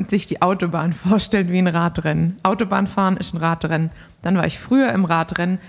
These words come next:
einfach ein ganz normaler Fahrer. So, ich hab mich über extreme Raser oder Drängler aufgeregt und wenn irgendjemand dich geschnitten hat, da hat mich das mal gestört.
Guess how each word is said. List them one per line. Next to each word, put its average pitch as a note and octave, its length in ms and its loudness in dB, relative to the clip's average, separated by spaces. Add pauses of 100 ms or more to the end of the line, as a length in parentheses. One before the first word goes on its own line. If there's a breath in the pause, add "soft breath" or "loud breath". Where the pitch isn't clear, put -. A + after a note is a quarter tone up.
(100)
einfach E3+ 260 -2
ein F#3 80 4
ganz F3 240 0
normaler D#3 360 2
Fahrer. D3+ 400 -2 (160 loud breath)
So, F3+ 100 -2
ich F3 120 0
hab E3+ 120 -2
mich F3+ 120 0
über D#3+ 240 0 (380)
extreme E3 560 0
Raser G#3+ 420 2
oder E3 140 -2
Drängler G#3+ 460 0
aufgeregt G#3 600 -2 (460 loud breath)
und F#3 300 2 (120)
wenn E3+ 220 0
irgendjemand E3 460 0
dich - 120 -4
geschnitten A3+ 380 2
hat, G#3 220 0 (420 loud breath)
da F3+ 100 2
hat - 80 0
mich F#3 100 -2
das F3 140 -2
mal E3+ 160 2
gestört. G3 500 0